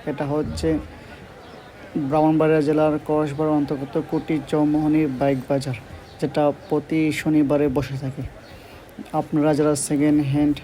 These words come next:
বাইক কিনবেন বলে চিন্তা করতেছেন কিংবা অনেকে আছেন যারা অল্প দামে বাইক কিনতে যাচ্ছেন অথবা,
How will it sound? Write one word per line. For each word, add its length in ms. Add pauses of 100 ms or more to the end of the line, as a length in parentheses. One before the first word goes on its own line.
(120)
বাইক 380
কিনবেন 440 (240)
বলে 340
চিন্তা 380
করতেছেন 540 (720)
কিংবা 300
অনেকে 380
আছেন 380
যারা 180
অল্প 360
দামে 300 (160)
বাইক 320
কিনতে 280
যাচ্ছেন 340 (480)
অথবা, 400